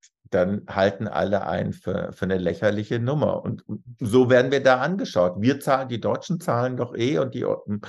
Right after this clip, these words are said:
Brüssel sowieso auch. Und, äh, damit haben wir einfach null Einfluss. Und, ähm, damit kommt man aber der Zwei-Staaten-Lösung und dem Frieden eigentlich nicht näher, obwohl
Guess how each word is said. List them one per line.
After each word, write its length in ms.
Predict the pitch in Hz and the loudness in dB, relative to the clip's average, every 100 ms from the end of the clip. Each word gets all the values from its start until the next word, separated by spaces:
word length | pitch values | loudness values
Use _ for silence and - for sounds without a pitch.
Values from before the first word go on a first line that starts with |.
| - - | -16 -4
Brüssel 380 | 117 123 127 | -2 0 -2
sowieso 500 | 113 110 107 104 107 | 0 0 0 0 0
auch. 420 | - 87 - - _ - - - - - _ | 2 0 0 -6 _ -20 -20 -20 -20 -20 _
Und, 320 | 104 107 - | 0 0 0
äh, 120 | 117 101 | -4 2
damit 360 | 107 120 135 | 2 2 2
haben 180 | 135 131 | 0 2
wir 140 | 123 | 0
einfach 320 | 110 110 107 117 | 0 0 -2 0
null 300 | 117 127 - | 0 0 0
Einfluss. 720 | 92 101 - 92 104 120 - - _ _ _ _ _ 123 | -2 -2 -6 0 0 0 -12 -20 _ _ _ _ _ 4
Und, 300 | 123 107 - | 4 2 2
ähm, 380 | 110 113 117 120 | 4 4 0 0
damit 340 | 117 131 127 | 2 2 0
kommt 300 | - 139 139 | 0 -2 0
man 160 | 131 123 | 0 2
aber 220 | 104 104 | 2 4
der 140 | 104 101 | 2 2
Zwei-Staaten-Lösung 1000 | 90 95 - 87 - 185 131 120 117 117 | 0 0 0 -2 -2 -4 -2 -2 -4 -4
und 160 | 104 | -6
dem 140 | 107 104 | -6 -4
Frieden 340 | 117 110 104 | -4 -2 0
eigentlich 400 | 87 90 90 87 | 0 0 -2 -2
nicht 240 | 135 - | -2 0
näher, 480 | 107 92 95 117 - | 2 4 6 4 2
obwohl 400 | 107 110 113 107 | 0 4 4 2